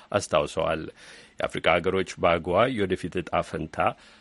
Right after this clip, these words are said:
ስጋት ያደረባቸው መሆኑን የንግድ ድርጅቶችና ባለሀብቶችን ለማረጋጋት ሕጉ ለውጥ ሳይደረግበት ለመጪው አስርተ ዓመታት ዳግም ፈጥኖ እንዲራዘም የሚል ጥሪ በማሰማት ላይ ናቸው።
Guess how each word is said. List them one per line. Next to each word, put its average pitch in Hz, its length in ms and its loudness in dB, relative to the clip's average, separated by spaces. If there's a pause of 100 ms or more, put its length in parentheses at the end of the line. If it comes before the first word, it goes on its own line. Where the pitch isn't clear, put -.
(120)
ስጋት 95 440 2
ያደረባቸው 85 880 0
መሆኑን 90 320 -2
የንግድ 110 380 0
ድርጅቶችና 87 800 -6 (100)
ባለሀብቶችን 87 920 -2 (140)
ለማረጋጋት 92 760 0 (280)
ሕጉ 92 340 -2
ለውጥ 107 220 2
ሳይደረግበት 80 920 -2
ለመጪው 92 340 -4
አስርተ - 480 -6
ዓመታት 78 380 -2 (440)
ዳግም 95 420 6
ፈጥኖ 87 460 -2
እንዲራዘም 80 680 -2
የሚል 80 340 -4
ጥሪ 82 260 -8
በማሰማት 76 680 -8
ላይ 78 260 -6
ናቸው። 76 420 -6